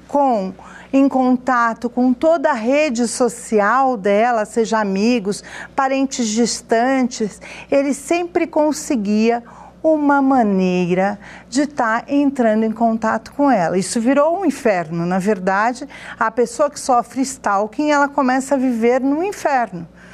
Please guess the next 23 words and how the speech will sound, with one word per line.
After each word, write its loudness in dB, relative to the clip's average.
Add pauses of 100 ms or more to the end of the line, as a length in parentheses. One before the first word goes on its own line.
(300)
Por 0
quê? -4
Porque -4
ela 0
não 2
tem -2 (480)
a -2
paz -2
de -4
estar -2
num -4
lugar -2 (460)
sem -2
ser 0 (160)
perseguida, -2 (760)
de 2
estar -2 (220)
num 0
restaurante, 0
de 0
estar -2
num -6
cinema, 0